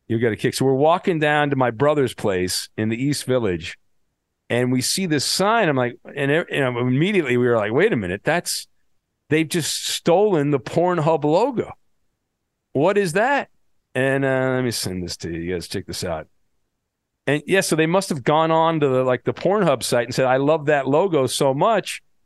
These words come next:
and I want that." And it's a, a German kebab Mediterranean shop.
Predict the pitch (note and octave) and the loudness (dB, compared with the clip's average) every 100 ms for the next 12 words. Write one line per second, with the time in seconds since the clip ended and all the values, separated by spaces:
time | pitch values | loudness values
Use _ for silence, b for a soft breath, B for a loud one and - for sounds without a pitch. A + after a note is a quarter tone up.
0 | _ _ _ C3 D3 D3 D3 E3 G#3+ - | _ _ _ 0 2 2 2 2 2 0
1 | A2+ B2+ - - C3+ C#3+ C3+ C#3+ C#3 C3+ | 2 2 -2 -4 -2 0 0 0 2 2
2 | C3 B2+ C3 A2 D#3 F#3 F#3 E3+ D3+ D#3 | 0 0 -2 0 2 2 0 0 -2 -2
3 | B2 C#3 D#3 F3 D#3+ C3+ B2+ - _ _ | 0 2 4 4 2 0 -6 -10 _ _
4 | _ _ A#2 D3+ D#3+ - D3 F3 G3 B2+ | _ _ -2 0 0 0 0 0 0 -2
5 | G#2 - F2 C2 | -4 -4 -4 -6